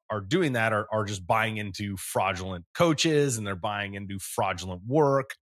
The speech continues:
and it's not real. At the end of the day, like, they need to, you know,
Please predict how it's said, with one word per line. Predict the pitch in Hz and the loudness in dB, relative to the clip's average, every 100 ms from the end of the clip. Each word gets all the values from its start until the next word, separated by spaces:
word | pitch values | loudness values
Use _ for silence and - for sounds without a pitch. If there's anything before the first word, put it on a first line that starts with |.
| _ _ _ _ | _ _ _ _
and | 123 120 | -2 -2
it's | 107 - | -4 -4
not | 131 107 - | -2 -2 -4
real. | 110 143 143 131 127 - | 2 4 6 4 2 -4
At | 107 | -6
the | 127 | -4
end | 127 | -4
of | 113 | -4
the | |
day, | 101 127 127 | -6 -4 -2
like, | 117 101 | -2 -4
they | 113 135 | -2 -2
need | 139 127 | -2 -2
to, | 120 101 | -4 -8
you | - 123 | -4 -2
know, | 107 | -2